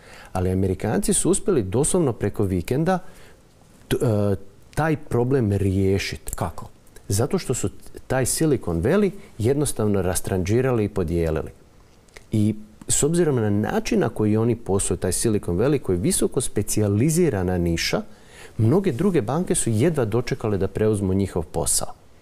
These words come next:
Speaker 1: Ako, mislim, radi vaših gledatelja da ne ulazim baš u sve detalje transakcije. I sad je došla ovaj s-, sa Credit Suisseom koji, kažem, već dvije godine tone dionica, banka jednostavno propada kao poduzeće, da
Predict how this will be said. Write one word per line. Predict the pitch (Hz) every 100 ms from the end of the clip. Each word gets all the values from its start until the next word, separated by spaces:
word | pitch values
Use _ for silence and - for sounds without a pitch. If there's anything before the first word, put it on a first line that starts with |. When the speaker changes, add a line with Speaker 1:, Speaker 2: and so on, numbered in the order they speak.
| - -
Speaker 1:
Ako, | - 92 101
mislim, | 113 107 98 - - -
radi | - 101
vaših | 110 107 92
gledatelja | 107 101 95
da | 98
ne |
ulazim | 104 101 95
baš | 98 -
u |
sve | 92 107 - - -
detalje | - 110 - 98 101 104
transakcije. | - 85 - 80 - - - - - - - -
I | 131
sad | - 233
je | 151
došla | 101 110 - 165 147 - - - -
ovaj | 107 87 113 233 - - -
s-, | - -
sa | 104 92
Credit | - 135 147
Suisseom | - 139 139 101
koji, | -
kažem, | 92 127 101
već | 82 87
dvije | 98 156 269 139
godine | 107 92 80
tone | 78 - 95 95
dionica, | 78 92 95 98 90 87
banka | 73 92 101 101 - - -
jednostavno | 110 107 - 85 90
propada | - 101 107 90
kao | - 87
poduzeće, | - 90 95 78 87 110 - 254 - - - -
da | 101 104 104 -